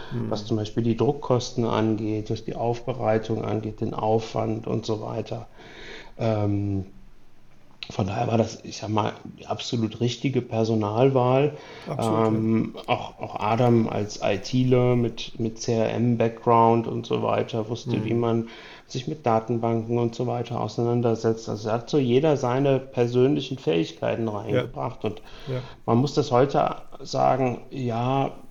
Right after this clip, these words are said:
Speaker 2: es war meine Idee, aber die Idee alleine hilft dir nicht. Ähm,
Speaker 1: Nee.
Speaker 2: du brauchst halt Leute, die das mit dir umsetzen, die dich unterstützen, die auch,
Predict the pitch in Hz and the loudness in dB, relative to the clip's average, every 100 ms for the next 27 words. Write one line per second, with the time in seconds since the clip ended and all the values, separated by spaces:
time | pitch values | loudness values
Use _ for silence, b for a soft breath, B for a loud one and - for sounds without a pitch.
0 | - 120 - 120 131 131 120 131 135 127 | -12 -12 -2 0 2 2 2 2 2 0
1 | 123 117 120 143 - 123 120 120 B B | 0 2 4 4 0 0 0 0 B B
2 | B B B B - 127 135 127 135 143 | B B B B -12 -2 -2 2 2 2
3 | 135 123 135 143 127 135 - 127 113 95 | 0 0 0 2 0 -2 -4 -4 -4 -4
4 | - - - 107 101 127 123 120 117 107 | -6 -10 -10 -10 -4 2 4 4 4 0
5 | 120 139 131 120 120 135 151 135 123 123 | 2 0 2 4 2 2 -2 -2 -4 -4
6 | - 131 123 127 120 117 143 165 160 160 | -2 -2 -2 2 2 2 0 0 0 -2
7 | - 156 147 139 135 131 123 131 123 - | -4 -4 -4 -2 -4 -4 -6 -6 -4 -6
8 | - 160 - 151 147 - - - - 127 | -6 -6 -4 -4 -4 -4 -4 -4 -2 -2
9 | 123 | -4